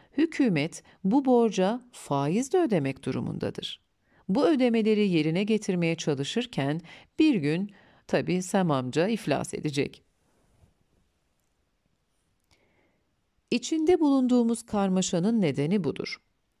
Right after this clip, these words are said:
Hükümetin o kadar çok borcu vardır ki Federal bütçenin yüzde on beşinden fazlası bu borcun faizlerine gitmektedir.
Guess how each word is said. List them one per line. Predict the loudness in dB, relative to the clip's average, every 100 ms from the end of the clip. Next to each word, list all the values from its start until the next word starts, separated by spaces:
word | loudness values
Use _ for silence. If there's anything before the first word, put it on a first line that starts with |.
| _ _ _ _
Hükümetin | -4 0 2 2 0 -4 -6 -2
o | -4
kadar | 0 0 0 -2
çok | -2 -4 0
borcu | 2 4 2 0 -2 -2 _ -6
vardır | -4 -2 -2 -2 -2
ki | -2 -2 0 -2 -6 _ _ _ _ _
Federal | 2 4 4 2 2 0
bütçenin | -2 0 0 2
yüzde | 0 0 0
on | 0 0
beşinden | 0 -2 -2 0 0
fazlası | -2 -2 -2 -4 -8 -4 -4 -6 -16 _
bu | 2 4 4
borcun | 4 2 0 -4 -4
faizlerine | -2 0 2 0 0 -2 -2
gitmektedir. | -4 -6 -6 -8 -4 -2 -2 -4